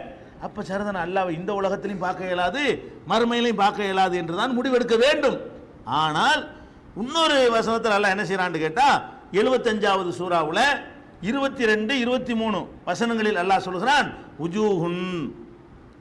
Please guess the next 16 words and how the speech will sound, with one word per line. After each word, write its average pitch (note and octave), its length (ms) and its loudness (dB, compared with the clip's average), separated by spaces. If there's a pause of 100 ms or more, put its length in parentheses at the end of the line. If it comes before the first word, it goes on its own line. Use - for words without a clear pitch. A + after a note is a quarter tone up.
(100)
சில A3+ 320 0
முகங்கள், F3 560 0 (760)
"யௌமையிதின்", F#3+ 1040 2
அந்த B3 360 0
நாளில், F3+ 360 0
இங்க G#3+ 160 -2
இல்ல. C#3+ 220 -2 (600)
"யௌமையிதின்", A#3+ 640 2
அந்த B3 300 2
நாளில். A#3 360 2 (100)
எந்த A#3 180 0
நாளில்? C4 380 4 (480)
எல்லாரையும் A#3 400 2
திரும்ப A#3+ 280 2
அல்லாஹ் A#3+ 200 6
எழுப்புவான்ல, B3+ 480 2